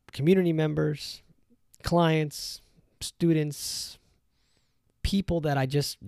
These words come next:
genuinely care about and connect with, I'm always thinking about them first. It has been probably the,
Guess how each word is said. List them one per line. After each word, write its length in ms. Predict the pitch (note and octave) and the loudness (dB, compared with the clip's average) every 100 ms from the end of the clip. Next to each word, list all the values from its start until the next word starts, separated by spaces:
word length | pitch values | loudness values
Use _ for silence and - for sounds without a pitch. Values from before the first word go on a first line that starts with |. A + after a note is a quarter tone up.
| A2 | -4
genuinely 580 | B2+ C3+ D3 C#3+ C3+ | -2 0 0 -2 -2
care 300 | B2+ - B2 | -2 -2 0
about 300 | C3+ C3 C3 - | 0 2 0 -2
and 180 | G#2+ | -6
connect 340 | - G2+ A2 - | -6 -6 -6 -2
with, 300 | E3+ F3+ - _ _ _ _ _ _ _ _ - | -2 -2 -12 _ _ _ _ _ _ _ _ -10
I'm 120 | D3 - | -8 0
always 400 | F#3 G3+ G3+ - | 4 6 4 0
thinking 340 | D#3+ C#3+ C3+ | -4 -2 -4
about 380 | A#2 G#2+ G#2 C3 | -4 -4 -6 -6
them 420 | A2 G#2 G2 A2 - | -6 -4 -6 -12 -20
first. 560 | - F2 C#2+ - - - _ _ _ _ _ _ _ _ - - - - _ | -14 -12 -12 -14 -18 -20 _ _ _ _ _ _ _ _ -20 -20 -20 -20 _
It 120 | D3+ | 4
has 140 | F#3+ D#3+ | 4 4
been 320 | E3 D#3+ D3 | 2 2 0
probably 600 | - E3 E3+ E3 D3 C#3 | 0 2 2 0 0 0
the, 200 | A#2+ A#2 | -2 -6